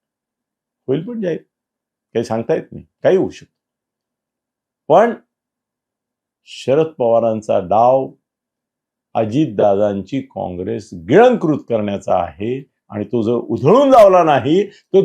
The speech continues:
दोन गोष्टी संभवतात. एकीकडे अशी चर्चा चालू असताना की अजितदादांबरोबर यायचं आणि डायरेक्ट मी भाजपत नाही गेलो, मी माझ्या पक्षात गेलो, माझा पक्ष एक झाला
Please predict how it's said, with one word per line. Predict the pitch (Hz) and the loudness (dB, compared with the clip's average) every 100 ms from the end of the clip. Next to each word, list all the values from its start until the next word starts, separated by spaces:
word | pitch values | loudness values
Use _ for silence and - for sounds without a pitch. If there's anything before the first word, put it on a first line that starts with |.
| 131 | 2
दोन | 170 262 294 277 | 4 8 8 8
गोष्टी | 233 196 190 | 6 4 0
संभवतात. | 170 151 143 139 120 - | 0 2 2 4 4 4
एकीकडे | 165 165 254 - 262 | -2 -2 2 6 8
अशी | 226 190 208 | 6 4 0
चर्चा | 190 160 165 | 2 2 2
चालू | 156 143 139 | 2 2 2
असताना | 139 117 - 131 147 208 | 2 0 2 2 4 4
की | - _ _ _ 170 160 139 - - 135 - - - _ | 0 _ _ _ -4 -2 -4 -10 -20 _ -20 -20 -20 _
अजितदादांबरोबर | 127 165 254 240 214 214 185 180 170 170 | -2 0 4 6 6 6 6 4 6 4
यायचं | 156 143 139 147 | 4 2 2 0
आणि | 143 147 160 101 | 0 -2 -8 0
डायरेक्ट | 117 151 214 247 - _ _ _ _ _ _ _ _ _ _ | 4 6 6 4 2 _ _ _ _ _ _ _ _ _ _
मी | 190 | 0
भाजपत | 214 165 156 175 170 | 4 4 2 2 2
नाही | 147 131 | 0 -2
गेलो, | 117 117 | -2 -4
मी | 131 | -4
माझ्या | 156 135 120 135 | -2 -2 2 0
पक्षात | 117 - 120 | 0 -2 -2
गेलो, | 104 120 117 | -2 -2 0
माझा | 123 127 | 0 2
पक्ष | 165 - - | 0 -2 -10
एक | 117 117 104 | -6 -6 -4
झाला | 101 101 | -2 -2